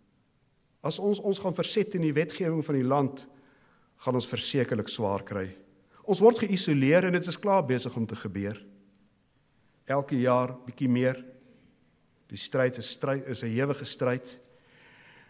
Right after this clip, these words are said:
Maar onthou, gemeente, wat sê Daniël? Daar's 'n tyd aan hierdie stryd gebind. In Openbaring skryf Johannes oor 'n tyd,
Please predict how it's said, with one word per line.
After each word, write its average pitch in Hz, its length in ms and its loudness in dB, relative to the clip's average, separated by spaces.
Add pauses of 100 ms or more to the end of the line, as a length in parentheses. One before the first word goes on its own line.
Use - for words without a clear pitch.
(200)
Maar 123 180 4
onthou, 131 480 4
gemeente, 123 600 0 (1120)
wat 127 220 -4
sê 127 360 -2
Daniël? 107 600 -2 (440)
Daar's 113 220 -4
'n - 220 -6
tyd 175 280 2
aan 113 80 0
hierdie 104 180 -2
stryd 107 400 -2
gebind. 90 580 -10 (1000)
In 143 120 -4
Openbaring 156 760 4 (300)
skryf 151 480 0
Johannes 143 640 0 (420)
oor 127 120 0
'n - 240 -6
tyd, 156 460 0